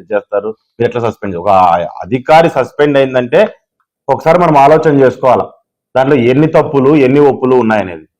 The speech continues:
ఇదే పద్ధతుల్లో మనం even బత్తలపల్లి మండలంలో కూడా చాలా వరకు మనం చూసుకున్నట్లయితే, ఎప్పుడో రాజశేఖర రెడ్డి గారి టైంలో ఇచ్చిన పట్టాలని కూడా, ఈరోజు నలభైనపల్లి పంచాయతీ లేకపోతే, ఎప్పుడో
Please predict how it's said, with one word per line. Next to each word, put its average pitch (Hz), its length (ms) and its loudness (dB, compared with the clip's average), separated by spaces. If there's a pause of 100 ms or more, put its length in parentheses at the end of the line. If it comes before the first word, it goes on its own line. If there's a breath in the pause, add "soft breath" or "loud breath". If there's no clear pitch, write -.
(420)
ఇదే 131 260 4
పద్ధతుల్లో 156 560 2
మనం 147 200 0
even 139 200 0 (200)
బత్తలపల్లి 139 480 0
మండలంలో 147 380 0
కూడా 151 180 -2
చాలా 135 160 2
వరకు 135 220 0
మనం 131 160 -4
చూసుకున్నట్లయితే, 113 760 -8 (520)
ఎప్పుడో 131 340 2
రాజశేఖర 147 600 2
రెడ్డి 139 220 2
గారి 131 240 2
టైంలో 123 420 0 (380)
ఇచ్చిన 127 300 -6
పట్టాలని 160 640 2
కూడా, 143 220 2 (1600)
ఈరోజు 131 280 2 (160)
నలభైనపల్లి 131 560 0
పంచాయతీ 120 340 0
లేకపోతే, 117 420 0 (640)
ఎప్పుడో 170 280 2